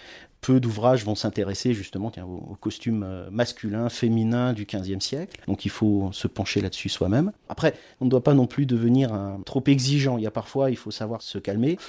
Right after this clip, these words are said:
Il y a un moment donné, mon pourpoint, je ne peux pas non plus, euh, faire en sorte qu'il soit dans la laine d'un, d'une race de moutons d'époque, euh, qu'il ait en, été tondu, euh, avec des forces comme à l'époque, euh, et qu'ensuite il a été filé à la main. Ensuite, euh, euh, oui, non, c'est à un moment donné, stop.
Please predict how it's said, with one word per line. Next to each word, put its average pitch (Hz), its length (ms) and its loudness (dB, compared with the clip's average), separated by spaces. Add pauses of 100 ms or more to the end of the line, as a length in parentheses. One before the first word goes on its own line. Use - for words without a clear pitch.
(240)
Il 101 60 -4
y 107 60 4
a 113 40 6
un - 20 6
moment 117 220 8
donné, 117 260 6
mon 127 200 6
pourpoint, 135 420 0
je 117 120 -2
ne 95 40 -8
peux - 80 -8
pas 104 160 -4
non 110 220 4
plus, 143 500 -2
euh, 95 140 -4
faire 101 240 -4
en 101 40 -2
sorte - 320 -4
qu'il 101 120 -4
soit 123 260 0
dans 107 160 -2
la 98 140 0
laine 113 300 4
d'un, 95 440 0
d'une 101 200 -2
race 110 220 2
de 110 60 -2
moutons 101 240 -2
d'époque, 127 480 0 (420)
euh, 101 140 -2 (160)
qu'il 110 320 -2
ait 107 160 2
en, 110 220 4
été 113 180 0
tondu, 117 640 2
euh, 95 140 -2
avec 92 220 -2
des 95 120 -4
forces - 320 -4
comme 95 160 -4
à - 20 -6
l'époque, 127 720 -2
euh, 98 340 -8
et 120 220 2
qu'ensuite 120 580 -4
il 101 140 -2
a - 20 0
été 101 160 -2
filé 113 460 0
à 101 60 -2
la 101 100 -2
main. 135 340 2
Ensuite, 117 540 -2
euh, 107 100 4 (400)
euh, - 80 -14 (320)
oui, 110 100 0
non, 110 160 2
c'est - 140 -10
à - 60 -6
un - 20 -2
moment 101 160 0
donné, 113 200 4
stop. - 300 -2